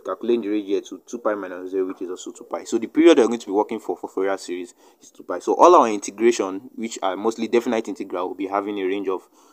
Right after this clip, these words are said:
two pi. So our first, um, standard integration is integral coming from ze-, pi to pi. Either we use this or use this, but basically mostly we use this. So our first in-,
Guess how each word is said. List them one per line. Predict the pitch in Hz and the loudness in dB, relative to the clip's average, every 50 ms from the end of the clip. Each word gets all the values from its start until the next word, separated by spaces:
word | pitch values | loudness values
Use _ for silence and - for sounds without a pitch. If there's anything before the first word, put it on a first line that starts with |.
| _ _ | _ _
two | - - 117 | -10 -10 -6
pi. | - - 87 - - _ _ _ _ _ _ _ _ _ _ | -2 -2 -2 -2 -2 _ _ _ _ _ _ _ _ _ _
So | - 147 | 4 6
our | 139 135 131 | 6 6 6
first, | 131 - 175 190 190 190 - - - | 4 4 2 2 2 0 -10 -10 -8
um, | 117 110 104 101 | -6 -6 -6 -6
standard | - - 123 120 123 120 120 117 113 | -4 -2 -2 0 2 2 0 0 -2
integration | 104 - - - - 110 107 - - 101 95 101 107 _ _ _ _ _ _ _ _ _ _ _ _ _ _ _ _ _ _ _ - | -8 -12 -12 -8 -6 -6 -6 -6 -8 -10 -10 -10 -14 _ _ _ _ _ _ _ _ _ _ _ _ _ _ _ _ _ _ _ -16
is | 107 107 101 95 - - - _ _ _ _ - | -12 -12 -12 -12 -14 -20 -20 _ _ _ _ -20
integral | 110 107 - 107 98 120 113 117 117 127 - _ _ _ _ _ _ _ _ _ _ _ _ _ _ _ _ _ - | -18 -16 -8 0 2 4 4 4 2 0 -4 _ _ _ _ _ _ _ _ _ _ _ _ _ _ _ _ _ -14
coming | - 117 117 | -12 -10 -8
from | - 107 101 98 92 | -8 -8 -8 -8 -8
ze-, | 98 110 110 _ _ | -10 -10 -10 _ _
pi | - 120 131 139 | -2 0 2 0
to | - - - | 0 -2 -12
pi. | _ - 95 92 95 104 - _ - | _ -6 -4 -4 -4 -6 -10 _ -10
Either | - 113 123 131 | -4 0 0 0
we | 117 104 | 0 -2
use | 110 107 101 | -8 -12 -12
this | 95 - | -10 -8
or | 98 | -8
use | 90 95 95 95 | -8 -8 -10 -12
this, | 92 95 92 | -10 -10 -6
but | 90 95 98 101 98 98 - 101 | -4 -4 -4 -6 -8 -16 -8 -2
basically | 98 127 123 123 123 127 | 0 0 0 0 -6 -6
mostly | 117 117 127 127 127 - 131 123 | -4 -2 -2 -2 -2 -2 -8 -8
we | 117 107 101 | -8 -8 -10
use | 101 107 107 101 | -8 -8 -8 -8
this. | 92 92 - - - - _ - _ _ - - - - _ _ _ _ _ _ _ _ | -10 -16 -18 -18 -20 -20 _ -20 _ _ -20 -20 -20 -20 _ _ _ _ _ _ _ _
So | _ - 117 113 | _ 0 2 2
our | 110 | 2
first | 110 - 160 185 180 | 2 0 -2 -2 -2
in-, | - 117 | -2 -10